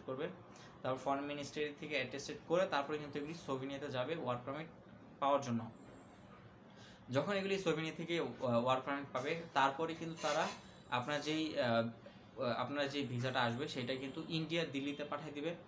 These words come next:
যখন আপনার ইন্ডিয়ায় দিল্লিতে আসবে তখন কিন্তু আপনি এটা একটা বায়োমেট্রিক ফিঙ্গারপ্রিন্ট দে-, সেখানে দিতে হবে আপনার, সেটা দি-, দি-, দিয়ে তারপরে কিন্তু আপনার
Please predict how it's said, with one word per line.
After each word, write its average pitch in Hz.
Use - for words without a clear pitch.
যখন 147
আপনার 170
ইন্ডিয়ায় 165
দিল্লিতে 147
আসবে 147
তখন 165
কিন্তু 160
আপনি 165
এটা 139
একটা 139
বায়োমেট্রিক 135
ফিঙ্গারপ্রিন্ট 143
দে-, 143
সেখানে 131
দিতে 131
হবে 127
আপনার, 127
সেটা 131
দি-, 127
দি-, 139
দিয়ে 156
তারপরে 143
কিন্তু 147
আপনার 160